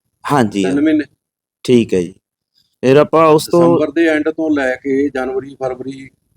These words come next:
Speaker 2: ਮਾਰਚ ਤੇ ਅਪ੍ਰੈਲ ਦਾ ਮਹੀਨਾ ਆ ਜਾਂਦਾ।
Speaker 1: ਠੀਕ ਹੈ ਜੀ।
Speaker 2: ਤੇ ਇਕਾਨਵੇਂ ਗੁਰਦੁਆਰਾ ਸਾਹਿਬ ਜਿਹੜੇ ਇਹ ਗੁਰੂ ਗੋਬਿੰਦ ਸਿੰਘ ਮਾਰਗ ਚ ਆਉਂਦੇ ਆ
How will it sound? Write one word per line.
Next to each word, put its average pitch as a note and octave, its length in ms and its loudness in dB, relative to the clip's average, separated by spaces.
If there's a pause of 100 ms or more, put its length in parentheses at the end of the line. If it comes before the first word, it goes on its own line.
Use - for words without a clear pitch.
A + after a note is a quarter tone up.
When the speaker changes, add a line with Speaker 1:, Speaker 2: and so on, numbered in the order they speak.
(240)
Speaker 2:
ਮਾਰਚ A#2+ 440 -2 (880)
ਤੇ A#2+ 60 -6
ਅਪ੍ਰੈਲ B2 380 0
ਦਾ C#3 100 -2
ਮਹੀਨਾ A#2+ 480 -6 (340)
ਆ A#2 140 -4
ਜਾਂਦਾ। B2 360 -2 (340)
Speaker 1:
ਠੀਕ A#2+ 260 2
ਹੈ G2 80 4
ਜੀ। F#2+ 180 -10 (120)
Speaker 2:
ਤੇ G#2+ 180 -4 (420)
ਇਕਾਨਵੇਂ C#3 760 0
ਗੁਰਦੁਆਰਾ C#3+ 560 -4
ਸਾਹਿਬ C#3+ 400 -6
ਜਿਹੜੇ C3 720 -2 (540)
ਇਹ C3+ 160 -2
ਗੁਰੂ A#2 180 0
ਗੋਬਿੰਦ B2+ 200 0
ਸਿੰਘ C#3 240 -6
ਮਾਰਗ A#2+ 220 -6
ਚ - 200 -20 (100)
ਆਉਂਦੇ A2 340 -6
ਆ C#3 120 -4